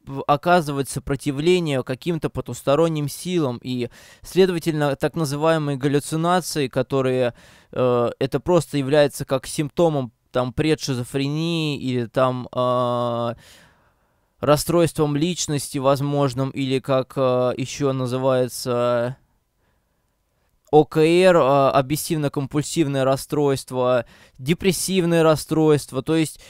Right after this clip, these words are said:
при, э, огромном количестве схожих каких-то диагнозов у человека ему могут просто-напросто поставить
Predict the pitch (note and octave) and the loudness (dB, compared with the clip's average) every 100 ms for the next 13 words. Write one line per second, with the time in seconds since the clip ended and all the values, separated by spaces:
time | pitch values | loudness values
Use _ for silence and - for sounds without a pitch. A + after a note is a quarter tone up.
0 | - _ _ - G3 G#3+ E3+ - C#3+ C#3 | -20 _ _ 0 2 4 2 2 2 2
1 | C3+ G2+ - - D3+ D#3 A3 F#3 D3+ C#3 | 4 2 0 0 0 6 6 6 2 2
2 | D#3+ F3 G3 D3+ - C#3 D3 C#3+ C3+ - | 2 2 -2 -6 -8 -4 0 2 2 0
3 | - - - F#3 A3 E3+ D3 C3+ - - | -6 -10 -4 4 6 6 4 0 -4 -16
4 | - _ - C#3+ - G3+ - - D#3 C#3 | -20 _ -6 -6 -4 -6 -6 -4 0 2
5 | C3 A#2+ - _ _ _ _ A#2+ D3 G#3+ | 0 -2 -8 _ _ _ _ -4 2 4
6 | A#3 G3 F#3 C3 C#3 - C#3+ - D#3 D#3+ | 4 2 -2 0 -2 -2 -6 -2 0 2
7 | D#3 F3+ E3 - B2 A#2+ A2 - _ _ | 2 2 2 0 -2 -4 -6 -16 _ _
8 | _ _ _ _ _ _ _ _ _ _ | _ _ _ _ _ _ _ _ _ _
9 | D3 E3+ A#3 G3 G3+ G#3 F3+ - F#3 G#3 | -2 2 4 4 4 4 2 2 2 2
10 | - E3+ E3+ F#3 D#3+ D3 D#3 - C#3 - | 0 -2 0 0 -2 -4 -4 -2 -4 0
11 | F#3+ F#3+ F3+ E3 - | 2 4 4 2 -2